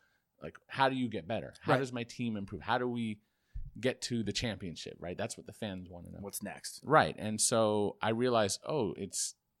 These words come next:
Speaker 1: there, there's a, a pathway to do this. And I,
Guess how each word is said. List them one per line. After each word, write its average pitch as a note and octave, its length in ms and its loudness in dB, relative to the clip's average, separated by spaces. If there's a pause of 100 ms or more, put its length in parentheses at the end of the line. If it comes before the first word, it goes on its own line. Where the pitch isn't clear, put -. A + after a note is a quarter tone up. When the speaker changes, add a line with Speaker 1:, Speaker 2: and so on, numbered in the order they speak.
(100)
Speaker 1:
there, G#2 320 0
there's F#2+ 340 -2
a, F2+ 100 -2 (500)
a F2 120 -8 (260)
pathway G#2+ 500 0
to E2 120 -10
do C3+ 260 -2
this. E2+ 300 -4 (460)
And G#2+ 180 -2
I, A#2 160 0